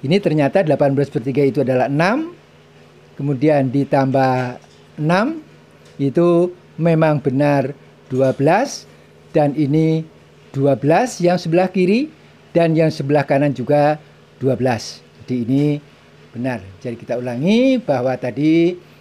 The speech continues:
N-nya itu bukan dibagi dua, bukan dibagi tiga, tetapi per dua. Karena di sini dua N sama dengan delapan belas, maka N-nya, N-nya ya delapan belas per dua yang kemudian di-,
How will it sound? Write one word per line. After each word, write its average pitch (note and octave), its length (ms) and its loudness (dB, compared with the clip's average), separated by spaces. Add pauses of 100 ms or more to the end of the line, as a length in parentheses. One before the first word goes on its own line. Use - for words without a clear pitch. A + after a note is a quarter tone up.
(420)
N-nya F3 540 0
itu A3+ 560 0 (400)
bukan D#3+ 480 0
dibagi C#3+ 420 -2
dua, C#3 460 -2 (640)
bukan D#3+ 240 0
dibagi D#3 320 0
tiga, F3 480 0 (400)
tetapi G3 480 -2
per A#3+ 560 2
dua. F3 560 0
Karena E3 240 -2
di D3+ 80 -4
sini C#3+ 240 -4 (320)
dua D3 160 0
N F3 160 0
sama D3+ 240 -2
dengan C3+ 240 -4
delapan C3 320 -4
belas, G#3+ 320 0
maka D3 240 -4
N-nya, C#3+ 480 -6
N-nya D#3+ 400 -2
ya E3 140 2 (340)
delapan D3+ 240 -2
belas D#3 320 0
per F3+ 320 0 (240)
dua F#3 400 0
yang D#3+ 160 0
kemudian C#3+ 400 -2
di-, C3 160 -8